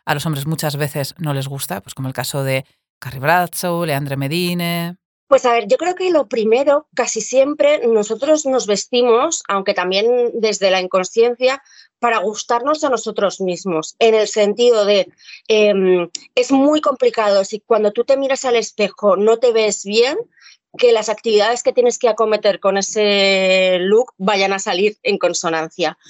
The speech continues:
Speaker 2: porque no vas a tener seguridad en ti, por tanto no vas a tener seguridad en lo que hagas, ¿no?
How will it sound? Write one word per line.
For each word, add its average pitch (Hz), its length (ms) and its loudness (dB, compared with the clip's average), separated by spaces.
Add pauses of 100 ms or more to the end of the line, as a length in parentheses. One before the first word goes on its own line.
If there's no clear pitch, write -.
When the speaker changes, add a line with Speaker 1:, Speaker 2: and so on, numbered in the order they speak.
(160)
Speaker 2:
porque 208 240 0
no 233 180 4
vas 233 180 -2
a 220 60 -4
tener 202 220 0
seguridad 190 580 0
en 208 160 -2
ti, 294 260 0
por 220 200 -4
tanto 196 220 -2
no 208 100 4
vas 196 100 0
a 208 60 -8
tener 202 200 0
seguridad 175 540 -2
en 180 120 -6
lo 160 120 -4
que 165 160 -6
hagas, 160 400 -6
¿no? - 220 -6